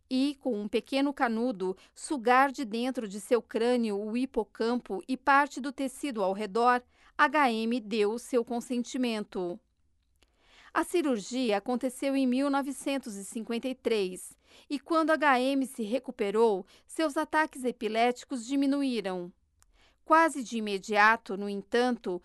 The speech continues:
ficou claro que seu cérebro tinha sido alterado radicalmente.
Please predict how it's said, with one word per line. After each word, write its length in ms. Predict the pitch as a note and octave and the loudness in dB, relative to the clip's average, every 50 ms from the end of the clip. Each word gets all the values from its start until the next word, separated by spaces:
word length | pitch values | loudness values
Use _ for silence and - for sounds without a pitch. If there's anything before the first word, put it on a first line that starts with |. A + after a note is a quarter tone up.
| _ _ _ | _ _ _
ficou 480 | - - C4 A#3+ - - A#3+ B3+ C#4 C4 | -8 -4 -4 -2 4 6 6 6 6 4
claro 440 | - - B3+ B3 B3 B3 B3 C4 | 0 2 4 6 6 6 4 2
que 140 | B3 - C4+ | -2 -8 -8
seu 220 | A#3+ - D4+ C#4+ C4 | -6 -4 -4 -4 -4
cérebro 560 | - - C4 B3 B3+ B3+ C4 A#3+ G#3+ B3 B3+ | -2 0 2 2 4 4 2 2 0 -2 -8
tinha 320 | - - - C#4 C#4 C4+ | -8 -6 -4 -4 -2 -4
sido 240 | - - D4 B3+ C#4 | -4 -6 -2 2 2
alterado 600 | C4+ C#4 C#4 - D4+ C4+ A#3 A3+ A3+ A3+ G#3 B3 | 2 2 2 0 0 2 4 6 4 4 2 0
radicalmente. 1160 | A3+ A3 A#3+ A#3 A#3 B3+ A#3+ - C4 C4 B3+ A#3+ A3+ G#3+ G#3+ G#3+ - - - G#3 F3+ F3+ - | 0 2 2 0 0 -2 -2 2 2 2 2 2 0 -2 -4 -6 -8 -8 -6 -4 -4 -4 -6